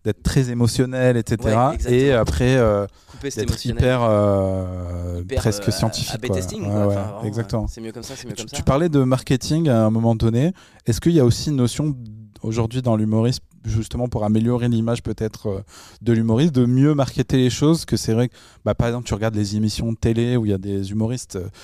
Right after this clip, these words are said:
Speaker 1: euh, certains qui sont bien, d'autres, euh, moins bien. Est-ce qu'il y a ce côté-là aussi de bien marketer, euh, euh, tu vois, rien qu'une affiche, tu vois, ça
Speaker 2: Ouais.
Speaker 1: peut, euh, donner tout un, une, une, euh, bah, ça peut faire venir
Speaker 2: Ouais, j'en
Speaker 1: un
Speaker 2: suis
Speaker 1: public
Speaker 2: sûr.
Speaker 1: ou un autre, quoi.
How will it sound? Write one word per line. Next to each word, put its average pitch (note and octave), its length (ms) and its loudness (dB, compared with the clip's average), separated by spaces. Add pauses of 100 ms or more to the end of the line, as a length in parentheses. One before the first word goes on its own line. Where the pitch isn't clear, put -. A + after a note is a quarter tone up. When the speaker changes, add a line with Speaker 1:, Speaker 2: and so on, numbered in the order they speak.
(240)
Speaker 1:
euh, F#2 220 -12
certains - 320 -4
qui - 80 -10
sont G#2+ 100 -6
bien, B2 280 2
d'autres, A2+ 340 0
euh, G2+ 400 0
moins A2 260 0
bien. B2 220 0
Est-ce B2 160 -2
qu'il D3 100 0
y C3 40 4
a A#2 40 2
ce - 80 -4
côté-là B2+ 480 2
aussi C#3+ 260 -2
de B2 120 0
bien A#2+ 420 0 (360)
marketer, C3 640 2
euh, G#2+ 440 6 (360)
euh, G2+ 260 -2
tu - 80 -10
vois, A#2 140 0
rien A#2+ 120 0
qu'une A#2 240 2
affiche, C#3+ 480 0
tu A#2+ 120 -8
vois, A2+ 80 -2
ça - 140 -6
Speaker 2:
Ouais. - 140 -4
Speaker 1:
peut, A#2 80 2
euh, G#2 380 4 (400)
donner A2 400 0
tout - 320 -2
un, G2+ 220 2
une, G2+ 180 -2
une, G2 300 -8 (100)
euh, - 60 -4 (120)
bah, F#2+ 140 -8
ça - 140 -6
peut - 120 2
faire G#2+ 180 0
venir A2 200 -2
Speaker 2:
Ouais, C3 60 -4
j'en B2 60 -4
Speaker 1:
un - 20 -2
Speaker 2:
suis - 120 -2
Speaker 1:
public B2 200 2
Speaker 2:
sûr. B2 160 -2
Speaker 1:
ou A2+ 100 4
un A2 80 2
autre, F3+ 260 0
quoi. A2 200 -2